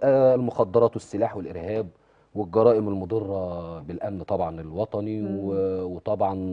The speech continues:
Speaker 1: لو في الآثار والكلام دوت.
Speaker 2: والآثار كمان.
Speaker 1: آه، طبعًا.
Speaker 2: مم.
Speaker 1: آه، وجرائم النصب لو حد عمل شركة معينة ونصب واختلس أموال ال-،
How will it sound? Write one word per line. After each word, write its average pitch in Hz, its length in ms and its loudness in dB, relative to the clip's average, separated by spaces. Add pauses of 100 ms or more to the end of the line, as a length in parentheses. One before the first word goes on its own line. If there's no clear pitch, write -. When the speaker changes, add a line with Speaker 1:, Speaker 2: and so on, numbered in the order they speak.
(100)
Speaker 1:
لو 90 260 -10
في 90 320 -10
الآثار 107 580 -4
والكلام 98 480 -8
دوت. 117 280 -6 (120)
Speaker 2:
والآثار 202 440 0
كمان. 202 280 -2
Speaker 1:
آه، 104 160 2
طبعًا. 101 320 -2
Speaker 2:
مم. 180 320 -10 (320)
Speaker 1:
آه، 98 240 -2
وجرائم 104 480 -2
النصب 95 480 -4
لو 85 500 -10
حد 80 440 -12
عمل 92 680 -10
شركة 101 360 -10
معينة 85 460 -8
ونصب 95 520 -8
واختلس 95 460 -10
أموال 90 280 -12
ال-، 80 240 -14